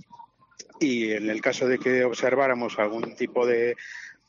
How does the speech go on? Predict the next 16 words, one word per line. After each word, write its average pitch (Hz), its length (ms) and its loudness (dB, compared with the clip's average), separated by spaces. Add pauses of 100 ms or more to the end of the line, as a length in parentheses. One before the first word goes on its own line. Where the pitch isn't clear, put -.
(160)
mm, 123 480 -8
modificación 120 720 0
en 117 100 -4
cuanto 110 260 0
a - 20 4
la 110 100 2
salud 120 340 -2
de 120 140 2
las 113 160 0
gallinas 131 640 2
o 107 140 -2
en 107 260 -6
su - 240 -10
estado 117 400 0
de 113 160 0
puesta - 380 -4